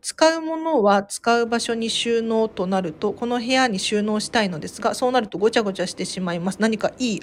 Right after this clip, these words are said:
案はござい、ありませんか？ということで。お、ゆるりさん、ありがとうございます。なるほどね。リビングがないので、和室を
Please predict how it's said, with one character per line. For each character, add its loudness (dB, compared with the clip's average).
案 2
は -2
ご -8
ざ -2
い、 -2
あ 4
り 4
ま 2
せ 0
ん -4
か？ 2
と -16
い -8
う -16
こ -14
と -12
で。 -10
お、 4
ゆ -4
る 0
り 2
さ -4
ん、 -2
あ -4
り 0
が 2
と -8
う -2
ご -4
ざ -4
い -6
ま -6
す。 -12
な 0
る 4
ほ 2
ど 2
ね。 0
リ 4
ビ 0
ン -2
グ 2
が 0
な 4
い 2
の -4
で、 2
和 0
室 -4
を 6